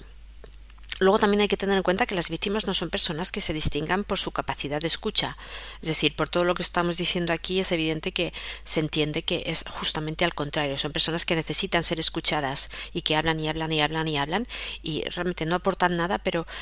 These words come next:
hablan mucho porque te exigen que las escuches porque necesitan ese refuerzo del que estamos hablando, ¿no? Entonces, claro, la mayoría de ellas no tienen intención de pararse a escuchar las historias de otras, no les interesa.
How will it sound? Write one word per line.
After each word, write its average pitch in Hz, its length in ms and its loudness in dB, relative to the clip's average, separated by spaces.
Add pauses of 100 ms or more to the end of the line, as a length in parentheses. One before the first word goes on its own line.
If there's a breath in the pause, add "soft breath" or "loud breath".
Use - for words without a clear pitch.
(160 loud breath)
hablan 180 280 2
mucho 175 300 2
porque 190 260 -4
te - 140 -2
exigen 190 360 0
que 175 120 -2
las 165 160 2
escuches 170 500 2
porque 160 300 -4
necesitan 156 560 0
ese - 160 2
refuerzo - 500 -4
del 139 140 -8
que - 80 -10
estamos 143 400 -4
hablando, 143 400 -4
¿no? 165 180 -6 (380 loud breath)
Entonces, 196 320 4
claro, 202 280 2 (380 loud breath)
la 180 240 8
mayoría 175 640 4
de 202 80 4
ellas 202 320 4
no 202 100 2
tienen 190 260 0
intención 175 560 0
de 175 100 0
pararse 165 380 2
a 175 40 -2
escuchar 156 440 -2
las 160 200 -2
historias 147 480 -2
de 147 100 -2
otras, 143 380 -6
no 156 80 -2
les 151 200 -2
interesa. 135 720 -4